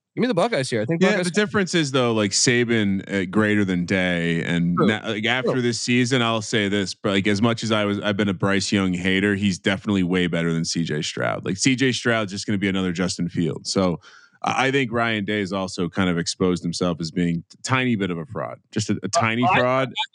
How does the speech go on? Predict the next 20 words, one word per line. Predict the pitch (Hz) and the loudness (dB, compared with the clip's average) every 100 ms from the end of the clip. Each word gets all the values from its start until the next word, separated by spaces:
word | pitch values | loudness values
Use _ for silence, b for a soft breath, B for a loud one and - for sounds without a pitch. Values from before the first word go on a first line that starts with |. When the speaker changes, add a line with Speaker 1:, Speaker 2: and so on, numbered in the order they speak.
| - | -2
Speaker 1:
I | |
think | - 349 269 | 0 -2 0
though | 254 | 2
that's, | 226 240 - | 2 0 -2
that's | 233 240 - | -2 -2 -2
all | - 208 247 | 2 2 2
the | |
motivation | 214 233 175 160 320 - 185 | 2 2 2 0 0 0 0
though, | 156 147 | 0 0
'cause | 143 156 165 | 0 0 0
everyone's | 208 214 208 165 | 0 0 0 0
questioning | - 165 247 - 196 165 | 0 0 0 0 0 0
him | 160 156 | 0 0
now. | 160 160 | -2 -2
The | 160 | -2
guy's | 190 185 | -2 -2
got | 175 | -2
an | 170 | -2
unbelievable | 196 185 190 165 147 | 0 0 0 0 0
record. | 185 240 165 | 0 0 -4